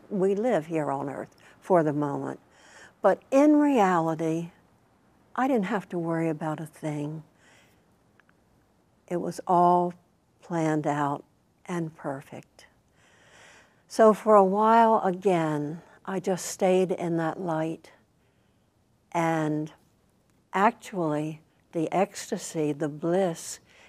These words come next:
didn't ever level out. It just continued, continued and continued until I reached a point where I had my very first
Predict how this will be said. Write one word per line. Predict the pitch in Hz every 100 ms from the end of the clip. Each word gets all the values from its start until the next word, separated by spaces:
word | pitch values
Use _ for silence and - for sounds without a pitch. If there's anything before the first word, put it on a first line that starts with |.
| _ _ _ _ _
didn't | - 254 226 160
ever | 196 214 170 147
level | 156 160 151 139 -
out. | 165 165 143 - _ _ - -
It | 208 196 -
just | 180 180 -
continued, | - 165 156 - 170 196 151 143 156 _ - - - - - _
continued | - 160 160 - 226 233 240 240 233
and | 202 143 -
continued | 180 156 151 202 208 208 208 202 202 -
until | 175 170 165 - 214 202 185 -
I | 185 233
reached | 220 185 180 -
a | 170
point | - - 156 151 156 -
where | 165 156 147 151 156 - - - - -
I | 165
had | 170 165 151
my | 151 143 143
very | 147 180 196 196 185
first | - 180 160 - - -